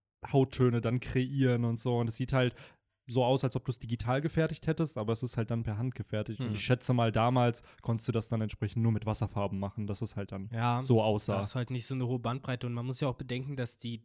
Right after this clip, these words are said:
Speaker 2: Druckerqualität der damaligen Zeit ja auch eine andere war.
Speaker 1: Absolut.
Speaker 2: Und wenn die Kapitel nun mal damals rauskommen sind, dann sind die Scans, die ja auch altern und wir <laughs> wissen ja auch, dass ein J peg mit der Zeit immer mehr verwaschen wird, das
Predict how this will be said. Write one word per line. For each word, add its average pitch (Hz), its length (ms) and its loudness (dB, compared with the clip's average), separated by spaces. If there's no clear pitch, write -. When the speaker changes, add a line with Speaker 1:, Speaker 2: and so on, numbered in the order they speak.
Speaker 2:
Druckerqualität 120 880 -6
der 120 80 -12
damaligen 117 400 -6
Zeit 123 300 -6
ja 123 80 -4
auch 123 160 -4
eine 156 100 0
andere 139 380 0
war. 131 180 2
Speaker 1:
Absolut. 107 580 -4
Speaker 2:
Und 120 320 -2
wenn 123 140 0
die 131 100 0
Kapitel 139 360 -2
nun 139 100 -2
mal 131 160 -2
damals 123 380 -2
rauskommen 131 400 -6
sind, 127 200 -6
dann 120 140 -4
sind 127 220 -6
die 127 60 -4
Scans, 143 460 -2
die 165 100 4
ja 160 160 8
auch 135 200 -2
altern 147 580 0
und 127 160 -6
wir 131 140 0
<laughs> 143 180 2
wissen - 20 -2
ja 175 80 2
auch, 160 140 4
dass 143 240 2
ein 147 80 2
J 147 240 4
peg 135 180 -2
mit 135 160 -2
der 120 140 0
Zeit 120 280 -2
immer 120 220 -4
mehr 120 160 -2
verwaschen 120 500 -4
wird, 127 220 -4
das 120 140 -6